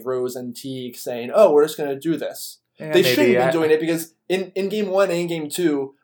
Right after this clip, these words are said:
Speaker 1: both Derrick Rose and Jeff Teague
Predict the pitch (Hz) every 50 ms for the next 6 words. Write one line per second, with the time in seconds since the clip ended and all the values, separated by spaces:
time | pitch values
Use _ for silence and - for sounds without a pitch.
0 | _ _ 147 160 170 190 190 190 - - - _ 165 147 156 151 147 151 151 147
1 | 147 147 143 139 135 - 143 147 143 139 139 147 135 131 - - - 143 135 139
2 | 143 143 -